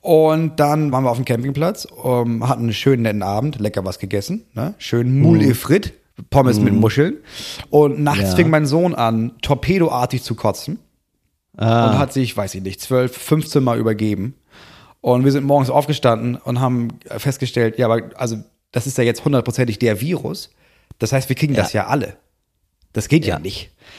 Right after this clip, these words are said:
Speaker 1: Also haben wir spontan entschieden, weißt du was, wir brechen das hier ab. Wir packen jetzt alles nass ein, es hatte die ganze Nacht durchgeregnet, und fahren jetzt vierzehn Stunden am Stück nach Hause, was wir gemacht haben.
Speaker 2: Ja.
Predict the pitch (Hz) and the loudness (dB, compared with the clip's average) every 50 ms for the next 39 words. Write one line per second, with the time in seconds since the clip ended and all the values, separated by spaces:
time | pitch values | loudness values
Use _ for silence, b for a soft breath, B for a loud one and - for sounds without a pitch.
0 | B B - 135 139 143 143 160 160 151 143 - 147 135 120 151 160 143 123 117 | B B 0 2 2 4 2 4 4 2 2 2 0 0 2 2 2 2 0 -2
1 | - - 147 127 113 117 120 - 127 127 127 - 117 113 - 135 131 - 120 107 | -2 -4 -2 0 0 0 0 0 -2 -2 -2 -2 -4 -4 -2 -4 -2 -2 -2 -4
2 | 104 - 120 110 117 117 - - - 117 - - 139 123 127 123 143 143 - - | -4 -4 -4 -2 -2 -4 -4 -6 -6 -8 -2 -2 -2 0 0 0 -2 -2 -2 -4
3 | - 143 151 147 - - 131 135 139 - - - 120 117 123 151 190 160 - 110 | -4 -2 -2 -2 -4 -2 -2 -2 -2 -2 -4 -4 -2 -2 -2 -4 -4 -4 -4 -2
4 | 110 117 117 117 113 - 113 - - 127 117 - 120 104 107 107 - - 113 143 | 0 0 0 0 0 -2 -4 -2 -2 -2 -2 -2 -4 -4 -4 -4 -4 -4 -6 -6
5 | 156 B B B B B B B B 135 131 120 110 - 143 139 135 123 113 - | -6 B B B B B B B B -2 -2 0 2 2 2 2 4 2 0 2
6 | - 156 139 - 131 127 117 - 139 127 117 113 110 113 107 - 120 - 117 104 | 2 2 2 2 0 -4 -2 0 0 0 0 -2 -2 -2 -2 -4 -4 -4 -4 -4
7 | 90 101 101 98 87 98 135 170 180 - - 104 110 - 127 113 110 110 113 113 | -2 -2 -2 -2 -2 -4 -6 -6 -8 -6 -6 -4 -2 -2 -2 -2 0 0 -2 -2
8 | - - - 98 95 95 104 104 104 101 95 95 | -2 -4 -4 -4 -2 -2 0 0 -2 -2 -4 -8